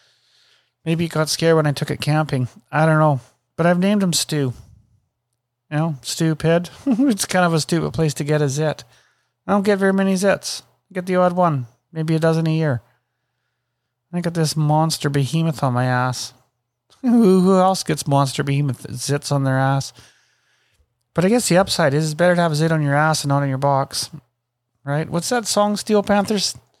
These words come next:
I can't remember the name of the song. It's on their first album, Hair on Her Nipples and,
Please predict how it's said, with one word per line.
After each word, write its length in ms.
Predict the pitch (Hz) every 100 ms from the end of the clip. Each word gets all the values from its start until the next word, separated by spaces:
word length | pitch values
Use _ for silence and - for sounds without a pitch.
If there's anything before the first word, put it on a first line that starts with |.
| _ _ _
I 60 | 165
can't 160 | 208
remember 160 | 190 190
the 100 | 180
name 180 | 175 170
of 60 |
the 100 | 165
song. 300 | 147 165 143
It's 120 | 143 180
on 80 |
their 100 | 175
first 360 | 147 165 156 -
album, 260 | 143 135 127
Hair 180 | 151
on 60 | 170
Her 80 | 165
Nipples 420 | 165 - 175 160
and, 180 | 127